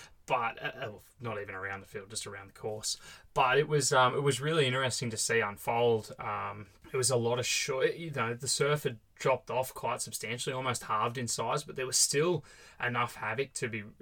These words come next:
to be wreaked on the back bank. Um, there was, it was still really low tide, a lot of water moving. You know, even, even those double skis can be stopped with that amount of water. So there was definitely a couple of upsets as it went through. Um, you know,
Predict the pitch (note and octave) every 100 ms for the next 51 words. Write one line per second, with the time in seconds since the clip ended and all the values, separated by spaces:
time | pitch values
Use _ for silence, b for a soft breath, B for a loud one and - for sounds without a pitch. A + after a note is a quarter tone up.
0 | D3 A#2+ G#2+ G2+ G#2+ A#2+ - - B2+ A2
1 | G#2 G#2 A2 G2+ A2 G#2+ - - G#2 A#2+
2 | A2+ - - - A2+ A2 G#2 G#2+ G#2 -
3 | - A#2+ - - C3+ A#2 G2+ - C3+ C3
4 | A#2+ A2+ G#2 - A3 A2 A2 G#2+ G#2 A#2
5 | B2 G#2+ G#2 G#2+ A2 A2 G#2+ G#2+ G#2 B
6 | B B B G#2 G#2 B2 B2+ B2 G#2+ -
7 | _ C#3 C3 C3 A2+ - G#2+ A2 - G#2+
8 | A2+ - A#2+ A2+ - G#2+ G#2+ A#2+ G#2 G#2
9 | A2 G#2 G#2 G#2 A2 A#2 G#2+ - G#2+ G#2
10 | B B B B B B - C3 C3 E3+
11 | E3 F3+ D3 B2 - _ - F#3 E3+ -
12 | - - G3 G#3 C3+ C3+ B2+ B2 - C#3+
13 | F3+ F#3 A#2+ G#2 G#2+ A2 - G#2+ G2+ A#2